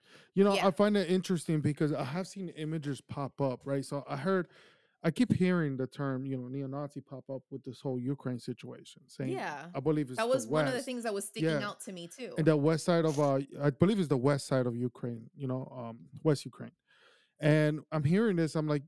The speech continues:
Speaker 1: you know, it's kinda hard to take it serious because of what people have done in this country, here in the States, when it comes to
Speaker 2: Yeah.
Speaker 1: the word, you know, when it comes to racism and neo-Nazis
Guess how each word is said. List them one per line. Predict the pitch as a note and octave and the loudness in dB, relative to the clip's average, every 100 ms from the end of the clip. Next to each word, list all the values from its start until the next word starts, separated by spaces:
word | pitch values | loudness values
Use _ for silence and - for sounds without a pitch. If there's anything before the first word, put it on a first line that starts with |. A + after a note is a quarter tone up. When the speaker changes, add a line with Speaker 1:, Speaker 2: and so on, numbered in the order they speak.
| _ | _
Speaker 1:
you | E3+ | -2
know, | G3+ | 2
it's | G3+ - | 2 2
kinda | C4 C#4+ | 0 2
hard | B3 B3+ | 0 -2
to | F3+ | -4
take | A3 F3 | -4 -4
it | |
serious | - F3+ G#3 - | 0 2 2 -2
because | E3 D#3 | -4 -2
of | D#3 | -2
what | C#3+ D#3 | 0 0
people | F#3+ F#3 D#3+ | -2 -4 -6
have | D3 | -4
done | E3+ | -4
in | D3 B2+ | -4 -4
this | D3+ - | -6 -6
country, | F3+ F3 F#3+ | -8 -6 -6
here | D3+ D#3+ | -4 -4
in | C3+ | -6
the | |
States, | - D3 D3+ E3+ - _ _ _ - | -6 -4 -2 -4 -14 _ _ _ -6
when | C#3+ | -4
it | C#3 | 0
comes | D#3+ D3+ | 0 0
to | D3 | -2
Speaker 2:
Yeah. | |
Speaker 1:
the | C3 | 0
word, | D3 C#3+ C3 | 2 0 -2
you | C#3 | -4
know, | C3+ | -2
when | C3 B2+ | -2 -4
it | |
comes | D3 - | -6 -8
to | A#2+ | -2
racism | C3+ C#3+ - C3+ C#3 C#3 C3+ B2 | 0 0 -2 -4 -2 -2 -2 -4
and | A#2 A#2+ | -8 -6
neo-Nazis | C#3 C3+ C3+ C3+ - C3+ C3 B2 | -6 -4 -4 -6 -8 -6 -6 -6